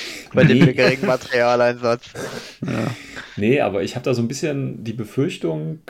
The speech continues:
Speaker 2: äh, wie gesagt, bei so einem kleinen Charakter manchmal gar keine Gedanken, aber bei so einem großen,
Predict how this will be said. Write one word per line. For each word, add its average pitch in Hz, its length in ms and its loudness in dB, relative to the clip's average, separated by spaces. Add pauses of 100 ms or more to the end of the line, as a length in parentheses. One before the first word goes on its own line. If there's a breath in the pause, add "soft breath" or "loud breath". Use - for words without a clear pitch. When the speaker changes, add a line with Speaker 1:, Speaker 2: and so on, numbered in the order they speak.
(100)
Speaker 2:
äh, 120 140 -4
wie 135 60 2
gesagt, 139 200 2
bei 120 60 -2
so 110 100 -2
einem 107 80 -4
kleinen 123 220 -4
Charakter 131 380 -2
manchmal 117 280 -2
gar 117 160 0
keine 113 180 -4
Gedanken, 117 520 -6 (460 loud breath)
aber 107 260 0
bei 110 120 0
so 107 100 -6
einem 101 80 -6
großen, 117 680 -4